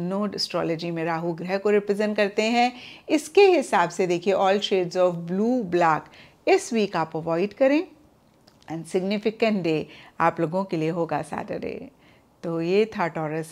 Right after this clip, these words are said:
आप लोगों के लिए कमिंग वीक का साप्ताहिक राशिफल। और नीचे मुझे कमेंट सेक्शन में ज़रूर बताएं कि ये कितना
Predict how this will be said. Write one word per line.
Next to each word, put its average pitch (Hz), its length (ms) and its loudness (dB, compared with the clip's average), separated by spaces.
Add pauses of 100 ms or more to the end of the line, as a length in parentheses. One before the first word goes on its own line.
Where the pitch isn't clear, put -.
आप 156 220 -10
लोगों 185 220 -8
के 220 140 0
लिए 202 180 0
कमिंग 185 340 -6
वीक 190 220 -6
का 196 120 -4
साप्ताहिक 180 560 -6
राशिफल। 214 640 -2 (360)
और 165 80 -4
नीचे 170 240 -6
मुझे 165 160 -6
कमेंट 165 340 -8
सेक्शन 160 260 -10
में 160 160 -8
ज़रूर 175 280 -4
बताएं 202 420 -4
कि 202 140 -10
ये 165 160 -4 (160)
कितना 247 320 -2